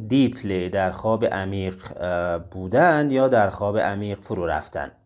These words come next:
For example, when I went upstairs five minutes later, he was fast asleep. میگه وقتی که من، اه، پنج دقیقه بعد به طبقه بالا رفتم، او هنوز در خواب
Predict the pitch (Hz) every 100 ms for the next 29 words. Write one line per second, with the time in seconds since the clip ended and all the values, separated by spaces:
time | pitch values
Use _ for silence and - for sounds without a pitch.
0 | _ _ - - - - 98 90 104 110
1 | 110 156 196 - - - - 123 123 117
2 | 147 196 190 - 180 208 135 - 120 110
3 | 127 143 160 156 - 131 127 127 110 101
4 | 101 101 92 95 131 165 180 180 104 98
5 | 101 117 127 151 160 - 139 120 - 120
6 | - 95 73 - - _ _ - - -
7 | - 113 139 165 147 143 - 156 143 135
8 | 143 151 151 151 110 101 90 127 131 123
9 | 113 104 107 156 127 92 98 - 98 95
10 | 92 95 95 92 92 92 90 - 104 110
11 | 143 180 185 160 147 117 117 143 123 113
12 | 95 - 98 98